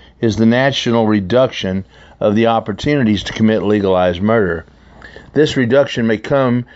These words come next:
because other physicians and hospitals become frightened of the bad publicity, and they then decide to stop making abortions so easy for mothers to buy. The reduction may take place because voters at last change their minds.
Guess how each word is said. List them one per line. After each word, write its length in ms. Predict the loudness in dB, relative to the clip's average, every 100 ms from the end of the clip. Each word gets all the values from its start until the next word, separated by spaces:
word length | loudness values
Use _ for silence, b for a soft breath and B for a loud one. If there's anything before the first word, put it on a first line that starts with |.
| B B
because 380 | -6 2 2 4
other 220 | 2 2
physicians 640 | -2 -4 0 0 0 0 0
and 100 | 0
hospitals 460 | 0 -2 -2 -2
become 420 | -2 -2 0 0 0
frightened 440 | 0 0 0 -2
of 100 | -2
the 60 | -2
bad 320 | 0 0 -2
publicity, 640 | -2 0 0 0 0 -2 B B B B -2
and 80 |
they 120 | 0 2
then 180 | 0
decide 380 | 0 0 0 0
to 60 | 0
stop 260 | -2 -2
making 320 | 0 -2 -2 -2
abortions 500 | 0 -2 0 -4 0
so 160 | 2
easy 220 | 2 0
for 100 | -4
mothers 360 | 0 2 0 -2
to 60 | -2
buy. 460 | 0 0 -2 -10 -18 B B B B
The 80 | -2
reduction 500 | 0 2 2 0 -4
may 100 | -4
take 280 | -2 -2 -2
place 280 | 0 0 0
because 540 | -8 -2 2 2 0 B B B -2
voters 360 | 0 2 0
at 80 | -2
last 340 | 0 0 -2
change 320 | -4 -2 0 0
their 160 | 2
minds. 500 | 2 0 -2 -6 -14